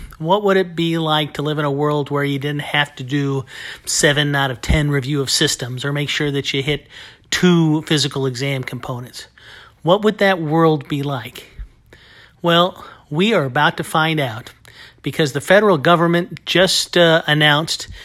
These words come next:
that, uh, it intends on January first, two thousand nineteen,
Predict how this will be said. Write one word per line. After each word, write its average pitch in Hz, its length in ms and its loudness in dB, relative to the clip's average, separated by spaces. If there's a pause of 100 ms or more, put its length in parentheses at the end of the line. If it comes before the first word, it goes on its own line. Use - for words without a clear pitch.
(240)
that, 151 540 2
uh, 156 240 6 (140)
it 170 160 2
intends 175 720 2
on 143 280 0
January 180 580 2
first, 147 580 0
two 175 160 -6
thousand 175 400 2
nineteen, 156 640 -2